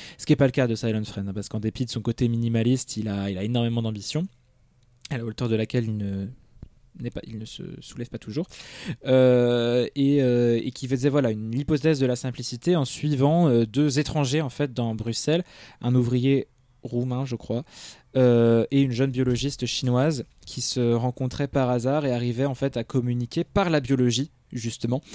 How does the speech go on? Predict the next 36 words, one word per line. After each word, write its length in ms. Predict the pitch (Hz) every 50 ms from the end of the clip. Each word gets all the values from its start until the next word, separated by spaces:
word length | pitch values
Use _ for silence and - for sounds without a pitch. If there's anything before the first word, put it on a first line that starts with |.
| - 147 -
et 120 | - 131
par 240 | 123 - 147 156 147
l'attention 520 | 131 127 127 - 131 123 120 - - 147 156
portée 440 | - 127 117 - - - 139 147 - -
à 160 | 127 123 131 -
l'humus, 640 | 127 113 117 113 113 120 131 160 - - - - - - - - - -
euh, 260 | - 113 110 110 107 107
dans 260 | 101 113 117 131 135
une 320 | 117 107 113 117 113 107
forêt 320 | 101 - - 117 113 127 127
de 60 | 117
la 80 | 113
banlieue 300 | 104 110 110 110 113 123
bruxelloise, 760 | 117 110 113 110 - - 110 107 110 117 127 139 151 147 139 - - - - - - _
euh, 440 | - 98 98 104 104 107 98 92 95 -
et 80 | - 113
c'était, 440 | - - - - - - 139 139 123
c'était, 320 | - - - - 131 127
c'était 220 | 120 - - - 131
vraiment 260 | 120 139 170 208 240
très, 240 | - - - 226 214
très, 240 | - - - 208 202 190 160 135 - -
vraiment 220 | - 156 196 240 240
très 200 | 220 - 220 208
beau, 220 | 190 220 226 226
vraiment 300 | 208 165 139 151 180 220
magnifique, 520 | 214 196 175 170 165 - - - 226 - - - - - - -
et 80 | - 123
d'autant 180 | 147 147 202
plus 160 | 202 - 196 175
fort 320 | - - 208 247 - -
que, 280 | - - 180 185 202 214
comme 240 | - - 151 143
je 120 | 135 131 139
le 80 | 131
disais, 440 | 127 135 151 143 151 170 175 175 -